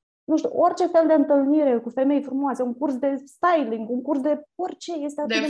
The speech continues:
Speaker 1: mult.
Speaker 2: foto. Ideea e că
Speaker 1: Orice.
Speaker 2: avem acces la atât
Speaker 1: Da.
Speaker 2: de multe lucruri
Speaker 1: Un
Speaker 2: și ne
Speaker 1: târg
Speaker 2: e
Speaker 1: de Crăciun,
Speaker 2: atât
Speaker 1: un
Speaker 2: de
Speaker 1: târg de
Speaker 2: ușor să ne
Speaker 1: vintage, nu știu.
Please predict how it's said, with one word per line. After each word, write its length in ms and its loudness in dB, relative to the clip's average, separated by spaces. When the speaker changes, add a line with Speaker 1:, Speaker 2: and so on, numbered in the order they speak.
Speaker 1:
mult. 20 -2
Speaker 2:
foto. 280 0
Ideea 400 -2
e 40 -2
că 100 -10
Speaker 1:
Orice. 160 0
Speaker 2:
avem 360 -6
acces 680 -4
la 120 -8
atât 200 0
Speaker 1:
Da. 80 0
Speaker 2:
de 80 -2
multe 340 -4
lucruri 340 -4
Speaker 1:
Un 60 4
Speaker 2:
și 200 0
ne 60 8
Speaker 1:
târg 340 4
Speaker 2:
e 40 4
Speaker 1:
de 60 2
Crăciun, 460 2
Speaker 2:
atât 160 4
Speaker 1:
un 60 0
Speaker 2:
de 200 4
Speaker 1:
târg 100 -2
de 60 -2
Speaker 2:
ușor 280 2
să 120 4
ne 80 0
Speaker 1:
vintage, 200 -2
nu 120 -8
știu. 420 -10